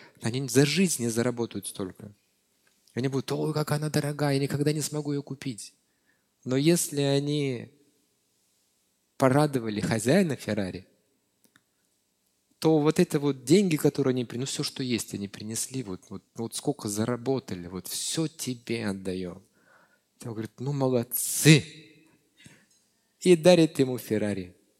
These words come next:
Вот это наша надежда. Понятно? Но если мы не признаем хозяина Феррари,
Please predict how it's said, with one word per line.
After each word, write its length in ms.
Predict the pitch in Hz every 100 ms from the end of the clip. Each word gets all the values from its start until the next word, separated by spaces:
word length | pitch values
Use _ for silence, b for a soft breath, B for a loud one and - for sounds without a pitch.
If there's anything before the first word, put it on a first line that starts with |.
| _ _
Вот 200 | 131 147
это 220 | 190 -
наша 300 | 120 135 -
надежда. 520 | 107 98 95 90 87 95 _ _ _ _ _ _
Понятно? 400 | - 117 170 98 - _ _ _ _ _ _ _ - b b b b b b b
Но 160 | 135 165
если 320 | 170 180 165
мы 160 | 160 156
не 80 | 156
признаем 400 | 156 143 170 190
хозяина 480 | 139 123 131 117
Феррари, 560 | 107 120 110 101 92 87